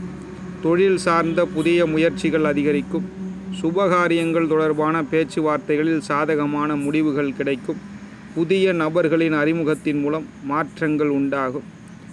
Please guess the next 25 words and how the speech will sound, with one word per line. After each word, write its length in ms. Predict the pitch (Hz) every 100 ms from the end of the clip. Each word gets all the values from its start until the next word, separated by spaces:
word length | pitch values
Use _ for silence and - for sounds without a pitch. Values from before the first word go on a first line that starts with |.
| -
நினைத்த 500 | 151 165 185 175 185
காரியங்களை 680 | 156 156 156 156 151 156 165
எண்ணிய 380 | 147 147 170 165
விதத்தில் 480 | 151 143 143 165 156
செய்து 300 | 143 147 151
முடிப்பீர்கள். 640 | 143 139 120 139 131 147 - - - - - -
பயணங்களின் 840 | 143 180 190 185 180 175 165 156
மூலம் 280 | 156 170 165
மாற்றமும் 760 | 147 156 170 - 165 170 156
லாபமும் 540 | 143 147 160 160 165 151
அதிகரிக்கும். 680 | 139 139 139 135 - - - - - - - - - -
இதுல 220 | 165 151 147
ஒரு 140 | 139
விஷயம் 400 | 143 143 175 156
என்னன்னா, 420 | 147 139 139 160 156
கும்பராசி 720 | - 156 170 160 156 131 143
என்பர்கள் 400 | 139 139 139 156
அகலக்கால் 680 | 135 135 160 143 147 147
வைக்கக்கூடாது. 720 | 139 123 147 127 135 131 131 165 151 - - - -
business 500 | 143 147 196 190 165 -
பண்றேன்னு 460 | 151 151 143 156 175
இப்ப 180 | 147
நீங்க 320 | 156 147 139 135
இறங்குனீங்கன்னா 760 | 160 160 147 139 147 165 139
loss 340 | 127 147 143